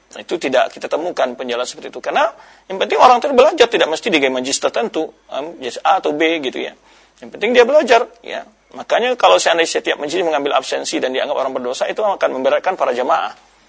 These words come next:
Ya, dan suatu hal-hal yang yang memang tidak ada di, dituduh seperti itu gitu. Eh, di dalam agama kita, di masa Rasulullah sallallahu alaihi wasallam juga sahabat, ada juga yang absen dalam majlis beliau, tidak dianggap sudah melakukan sebuah dosa.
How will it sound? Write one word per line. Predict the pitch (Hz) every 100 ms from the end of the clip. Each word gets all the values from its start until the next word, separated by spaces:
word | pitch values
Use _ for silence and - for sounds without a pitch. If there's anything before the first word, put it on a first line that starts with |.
| _ -
Ya, | 131 -
dan | - 131 127
suatu | 131 127 123 156
hal-hal | - 160 - 180
yang | 143 131 - - - _ -
yang | 131 131 127
memang | 131 185 180
tidak | 127 120 120
ada | 127 117
di, | 117 110 - _ _
dituduh | - 123 - 123
seperti | 117 - - 135
itu | 113 - 131
gitu. | 110 - _ _ - _ _
Eh, | 117 123
di | 123
dalam | 123 127
agama | 120 123 131
kita, | 214 - 156 170
di | 143
masa | 127 147
Rasulullah | 147 170 208
sallallahu |
alaihi |
wasallam | 254 320 285
juga | 254
sahabat, | - 233 247 381 - _ _ _ -
ada | - 196
juga | 147 123 120
yang | 127
absen | 147 - 247 226
dalam | 190 170 170
majlis | 165 175
beliau, | 185 247 196 196
tidak | - 147 135
dianggap | 139 185
sudah | 175 156
melakukan | 156 151 180
sebuah | - 165 190
dosa. | 233 - -